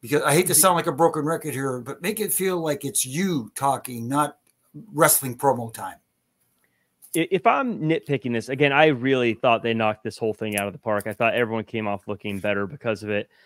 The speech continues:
Speaker 2: Uh, if I was to nitpick, I think the one thing I would have loved to have seen is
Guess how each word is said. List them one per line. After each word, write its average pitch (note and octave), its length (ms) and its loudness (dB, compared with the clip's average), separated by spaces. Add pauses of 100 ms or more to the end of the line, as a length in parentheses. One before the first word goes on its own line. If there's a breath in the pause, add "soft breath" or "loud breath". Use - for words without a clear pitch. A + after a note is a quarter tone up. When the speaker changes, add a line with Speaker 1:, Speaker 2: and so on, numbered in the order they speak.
(180 soft breath)
Speaker 2:
Uh, C3 180 8
if C#3 120 4
I F3 80 10
was F3+ 160 2
to - 80 -8
nitpick, C#3 440 2
I C3 120 0
think C#3+ 380 -2
the C3+ 100 2
one C3+ 240 0
thing B2+ 180 -2
I B2 60 2
would A#2+ 120 2
have A2+ 100 2
loved A2+ 240 2
to A#2 60 0
have G#2 120 -4
seen A2+ 560 -4 (400)
is A#2+ 680 2